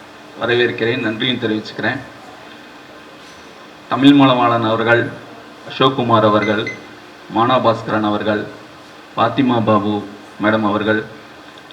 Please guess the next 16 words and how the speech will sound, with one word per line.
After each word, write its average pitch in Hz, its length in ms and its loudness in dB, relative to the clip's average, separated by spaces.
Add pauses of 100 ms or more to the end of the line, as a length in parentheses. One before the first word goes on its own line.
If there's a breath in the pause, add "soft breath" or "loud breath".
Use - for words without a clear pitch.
(140)
ரத்திகா 135 360 0
அவர்கள், 107 440 0 (680)
எஸ்தர் 113 300 -4
ராணி 110 260 -2
அவர்கள், 104 420 -2 (840)
இயக்குனர் 117 420 -4 (460)
பத்ரி 117 300 0
சார் 110 180 -2
அவர்கள், 98 400 -2 (920)
இவங்களோட 110 760 0 (280)
அன்பும் 135 680 -2 (500)
ஆதரவும் 117 500 4
என்னை 113 260 -2
ரொம்ப 110 480 2 (360)
பிரமிக்க 127 380 0
வைக்குது. 107 420 -2